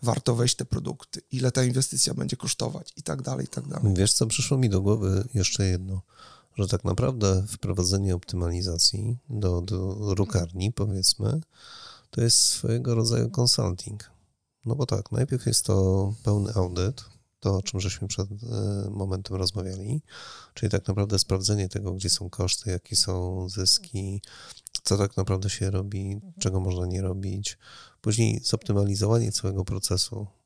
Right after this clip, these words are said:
Speaker 2: informacyjnego i produkcyjnego, bo to jedno z drugim musi funkcjonować na tip-top. A koniec końców jeszcze może być właśnie tak, że, że aha, okazuje się, że, że,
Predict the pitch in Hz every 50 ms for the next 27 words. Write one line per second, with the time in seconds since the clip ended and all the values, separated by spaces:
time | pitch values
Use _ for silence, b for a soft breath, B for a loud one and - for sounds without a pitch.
0 | _ _ 113 107 101 - 104 98 95 95 95 92 - - 104 95 101 104 101 101
1 | 101 101 107 104 - - - 98 95 98 - - - - 95 92 90 90 92 95
2 | 101 110 110 101 90 - 107 98 98 98 98 98 98 101 101 98 95 98 92 98
3 | 98 92 - - 101 98 - - - - - 101 95 92 92 92 92 - - -
4 | - 107 104 98 - - 98 - - 104 113 143 156 - _ - - - - 233
5 | 294 - - - 208 196 - 180 165 151 139 - - - 135 131 123 123 127 127
6 | 120 113 120 113 104 - - 107 - - 92 92 92 95 101 104 101 98 104 -
7 | - - - - 104 101 95 95 95 95 98 101 107 95 92 87 117 127 135 131
8 | 120 - - 101 104 107 107 104 101 - - 107 101 98 95 98 98 104 113 -
9 | _ 104 101 98 98 98 98 95 95